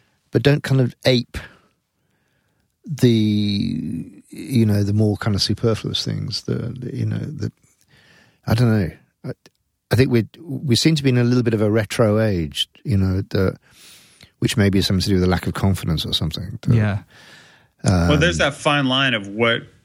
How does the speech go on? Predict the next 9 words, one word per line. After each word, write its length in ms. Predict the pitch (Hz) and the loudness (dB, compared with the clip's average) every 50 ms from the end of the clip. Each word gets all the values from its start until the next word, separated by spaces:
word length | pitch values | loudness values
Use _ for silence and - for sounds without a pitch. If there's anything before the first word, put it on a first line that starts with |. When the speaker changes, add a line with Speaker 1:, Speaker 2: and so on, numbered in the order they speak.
| - | -4
Speaker 3:
of 100 | 123 117 | -4 0
being 220 | 110 135 131 127 135 | 0 2 2 2 2
influenced 720 | 131 127 139 139 - - 127 127 120 117 113 107 104 - 120 | 2 0 0 0 -2 -2 0 0 2 2 0 0 -2 -2 0
and 200 | 117 113 110 - | 0 0 0 -2
copying, 760 | - - 107 117 123 120 120 107 101 92 87 90 92 - - | -2 0 0 0 0 0 0 0 0 0 -2 -2 -4 -4 -2
and 260 | - 104 101 101 98 | -2 0 0 0 0
it's 300 | 98 104 101 135 143 98 | 0 0 0 0 0 0
Speaker 1:
Yeah. 60 | 92 110 | 2 2
Speaker 3:
like, 300 | 107 101 101 - - | 2 2 0 -2 -6